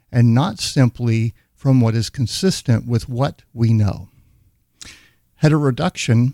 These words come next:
is a disruptive and asymmetric form of inference which resides at the heart of the K-, Clun-Planck theory of scientific revolution." So that was one of the first things I had to look up, like, what the hell is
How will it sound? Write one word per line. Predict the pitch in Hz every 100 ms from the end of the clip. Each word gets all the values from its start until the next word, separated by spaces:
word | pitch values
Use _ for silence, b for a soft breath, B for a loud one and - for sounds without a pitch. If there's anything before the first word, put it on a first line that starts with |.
| _
is | - 117 123
a |
disruptive | 101 127 - 131 160 - 135 135 - _ _
and | 120 117
asymmetric | - 156 - 160 139 - 131 -
form | - 123 120 120
of | 120 - 151
inference | 180 - 123 104 -
which | 120 -
resides | 123 113 143 151 143
at | 131
the | - 110
heart | - 160 123 - b b b
of | - 117 113
the | 120
K-, | - - _ -
Clun-Planck | - 131 131 135 117 _ _ _ _ _ _ _ - 120 110 - -
theory | - 131 117 113 113
of | 101
scientific | - 135 127 117 139 120 117
revolution." | 113 113 110 113 147 131 - 95 B B B _
So | -
that |
was | 92 107
one | 110
of |
the | 107
first | 131 123 -
things | 120 113
I | 113
had | 127
to | 120
look | 127 -
up, | 139 113
like, | 101
what | 104 104 110
the | 123
hell | - 123 123 143 143
is | 143 151 151